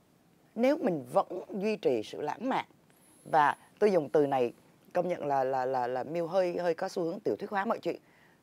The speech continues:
Tôi dùng từ này cho những phụ nữ này nè, háu tình. Người ta có háu ăn, háu uống. Mà cái người đàn bà háu tình á, đứng nấu một bữa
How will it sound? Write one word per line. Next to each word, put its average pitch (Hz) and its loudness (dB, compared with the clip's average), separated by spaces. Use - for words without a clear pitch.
Tôi 190 2
dùng 160 0
từ 139 -2
này 135 -4
cho 165 -2
những 170 -6
phụ - -8
nữ 143 -6
này 165 -6
nè, 117 -10
háu 233 2
tình. 143 6
Người 156 2
ta 185 2
có 240 0
háu 269 2
ăn, 214 0
háu 247 2
uống. 277 8
Mà 175 2
cái - 0
người 185 6
đàn 139 2
bà 131 2
háu 190 -2
tình 139 6
á, 135 -10
đứng 285 6
nấu 269 4
một 233 4
bữa - 4